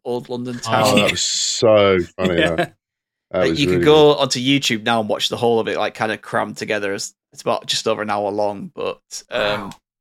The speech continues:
Speaker 1: that's one of the best things about YouTube, the, the, the ability to go and just pull up these clips
Speaker 3: <clears throat>
Speaker 1: whenever you
Speaker 2: Mm.
Speaker 1: want. Um, yeah, they did. Uh, Ronnie Corbett used to do ramblings, monologues, sat in his,
Speaker 2: His mo-,
Speaker 1: his
Speaker 2: his monologues on his chair were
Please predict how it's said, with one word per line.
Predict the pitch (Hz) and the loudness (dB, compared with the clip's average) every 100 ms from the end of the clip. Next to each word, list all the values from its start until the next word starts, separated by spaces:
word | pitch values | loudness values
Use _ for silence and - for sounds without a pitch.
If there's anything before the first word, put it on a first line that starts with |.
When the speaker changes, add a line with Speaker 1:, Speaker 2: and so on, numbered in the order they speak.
| _ _ _ _ - - - | _ _ _ _ -20 -12 -2
Speaker 1:
that's | 151 - 127 | 0 0 0
one | |
of | 110 | 0
the | |
best | 110 113 - | 0 -2 -6
things | 139 | -8
about | 104 - | -6 -6
YouTube, | 82 95 - 95 95 _ _ _ _ _ _ _ 101 | -6 -6 -6 -8 -10 _ _ _ _ _ _ _ -14
the, | - - | -12 -4
the, | 113 110 | -2 0
the | 107 | -2
ability | 107 117 98 - | -4 -4 -4 -6
to | - | -10
go | 107 | -10
and | 107 | -8
just | - - _ _ | -10 -12 _ _
pull | 113 101 | -8 -8
up | - | -12
these | 101 - | -12 -12
clips | - 95 - - - _ | -10 -12 -12 -16 -18 _
Speaker 3:
<clears throat> | 175 | 0
Speaker 1:
whenever | 175 110 113 101 | 0 -2 -12 -12
you | 98 | -10
Speaker 2:
Mm. | 117 | -8
Speaker 1:
want. | 95 92 - _ _ | -10 -10 -16 _ _
Um, | 98 101 101 98 - _ _ _ _ | -14 -12 -12 -14 -20 _ _ _ _
yeah, | 117 120 | 0 2
they | 110 | 2
did. | 117 - - | -2 -4 0
Uh, | 107 104 - | 0 0 -2
Ronnie | 120 120 110 | -6 -4 -2
Corbett | 120 107 - | 0 -2 -2
used | 107 - | -10 -8
to | |
do | 110 | -8
ramblings, | 101 110 110 107 107 107 107 104 - | -4 -2 -2 -2 -2 -2 -6 -8 -8
monologues, | 110 107 107 107 - | -6 -2 -2 -2 -4
sat | - - - 113 - | -6 -6 -2 -2 -2
in | |
his, | 107 101 | -6 -8
Speaker 2:
His | 135 127 | -6 0
mo-, | 147 | 0
Speaker 1:
his | 151 | 2
Speaker 2:
his | 165 151 | 2 2
monologues | 160 156 139 127 123 | 2 2 2 0 0
on | 123 | -2
his | 123 | -4
chair | - 127 127 | -4 -2 -2
were | 113 | -2